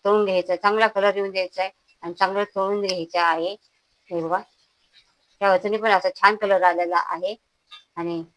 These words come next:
या बाजूने पण मस्त कलर आलेला आहे. आता आपण हे बघा, पहिली अगोदर तळलेली पण अजून जशीच्या तशी टम्प फुगलेली आहे, कुठलीही पुरी अजून ही झालेली नाही. हे पहा,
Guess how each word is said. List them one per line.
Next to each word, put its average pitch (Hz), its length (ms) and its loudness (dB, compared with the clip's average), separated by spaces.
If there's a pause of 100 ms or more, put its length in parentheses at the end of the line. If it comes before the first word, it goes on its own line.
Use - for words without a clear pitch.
या 180 60 4
बाजूने 202 280 2
पण 214 140 -8
मस्त 202 380 -6
कलर 180 200 4
आलेला 170 340 2
आहे. 180 280 2 (360)
आता 180 200 4
आपण 208 180 0 (340)
हे 226 100 4
बघा, 185 180 2
पहिली 202 440 4
अगोदर 214 360 6
तळलेली 202 320 6
पण 220 160 -6
अजून 226 260 0
जशीच्या 240 420 0
तशी 254 240 -2
टम्प 240 320 0
फुगलेली 185 380 4
आहे, 185 320 8 (400)
कुठलीही 220 420 2
पुरी 233 300 -2 (460)
अजून 196 280 -2 (100)
ही 208 140 -4
झालेली 185 420 0
नाही. 220 280 2 (2250)
हे 170 60 -8
पहा, 160 200 -16